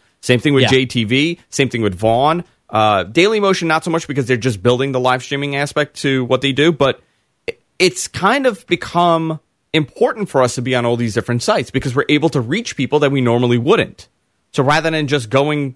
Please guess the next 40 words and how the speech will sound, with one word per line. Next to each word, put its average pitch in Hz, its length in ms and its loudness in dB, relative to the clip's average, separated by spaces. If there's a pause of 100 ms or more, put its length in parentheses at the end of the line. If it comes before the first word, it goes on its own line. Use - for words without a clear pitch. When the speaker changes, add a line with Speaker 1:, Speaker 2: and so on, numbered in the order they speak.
Speaker 1:
to 143 180 2
our 117 120 4
website 139 400 0
to 113 60 -10
find 110 260 0
us, 165 100 -6
there 190 80 0
are - 20 -2
people 170 280 0
that 147 120 0
are 147 60 -2
stumbling 147 500 0
on 143 100 0
our 143 100 2
show 135 360 0 (280)
every 160 320 2
day 123 380 2 (220)
just 143 240 0
on 147 120 2
Ustream. 139 460 -4
And 185 80 -8
you 220 80 0
know 220 100 2
what? 269 160 0
Some 120 220 0
of 131 100 -2
them 135 120 -6
come 123 180 -2
and 127 100 -2
go 127 220 2
and 180 100 -4
some 139 200 0
of 139 100 -2
them 143 140 -4
stick - 260 -4
around, 165 420 0
but 143 240 0 (400)
I 175 100 2
think 220 180 -2
that's 202 220 -2